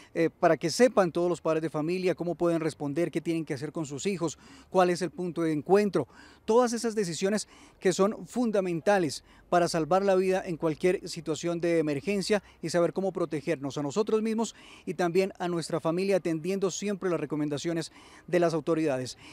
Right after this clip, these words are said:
Y hoy hemos, eh, participado de este simulacro aquí en el Colegio Abel Rodríguez Céspedes, en la localidad de Engativá. Aquí también estuvo el alcalde mayor de Bogotá, Carlos Fernando Galán, participando y acompañando a los estudiantes en este simulacro. También lo hizo el director del idiger, la secretaria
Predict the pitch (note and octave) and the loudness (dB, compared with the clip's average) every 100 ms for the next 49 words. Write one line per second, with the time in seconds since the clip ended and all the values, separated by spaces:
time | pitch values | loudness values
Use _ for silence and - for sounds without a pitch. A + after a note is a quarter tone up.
0 | - F#3+ A3+ D#4 F4+ B3 B3 B3+ B3+ G#3+ | -2 8 10 10 6 2 2 4 6 6
1 | G3+ F#3+ F3 F#3 A3+ A#3 G#3 F#3+ G#3+ F#3+ | 6 2 -4 4 4 6 4 2 -2 -4
2 | E3+ G3 F#3+ F3+ - A3 G3 D#3 E3 E3+ | 0 0 0 -2 -2 -4 -4 -2 0 2
3 | E3 F#3+ - - - F3 F3+ G#3+ G#3+ G3+ | 4 2 0 -20 -2 4 6 6 6 6
4 | G#3+ F#3 - A3 - F#3 D3 B2 - - | 4 0 0 -2 -2 -2 -4 -6 -14 -18
5 | - F3 F3 D3+ E3 E3 F3+ E3 F#3 F#3+ | -6 0 0 0 -2 2 2 4 2 0
6 | F3+ E3 E3 D#3 D3+ C#3 D#3+ G3+ G#3+ F#3+ | 0 0 -2 0 0 0 -4 -4 -2 -2
7 | F#3 - A3+ A3 E3 F3+ F3 E3+ D3+ E3+ | -4 -4 0 0 0 0 -2 -2 -2 -2
8 | F3 D#3 C#3+ E3+ E3 E3 D#3 D3+ D3 D#3+ | -2 -4 -4 -4 -4 -4 -4 -4 -4 -2
9 | D3+ D#3+ G3 - - - - F3+ E3+ D#3 | 0 2 0 -2 -16 -20 -4 -2 -2 -4
10 | D#3 G3+ G#3+ G3 E3 D3+ D#3 E3+ F#3 D3+ | 0 2 4 4 2 0 0 0 0 -2
11 | D3 D#3 E3 F3 F3+ - - - - E3 | -4 -4 -2 -2 -4 -6 -14 -16 -4 0
12 | F3 F3 D#3 D#3+ F3 A3 F#3+ E3 D3+ E3 | 2 0 0 2 6 6 6 2 2 2
13 | F3 E3 D#3 E3 D3+ C3+ E3 E3 D#3+ D3+ | 2 2 0 -2 -4 -2 -2 0 0 0
14 | B2+ G#3+ G3 C#3+ C#3 C#3+ D#3+ E3+ | 2 2 2 -2 -4 0 2 2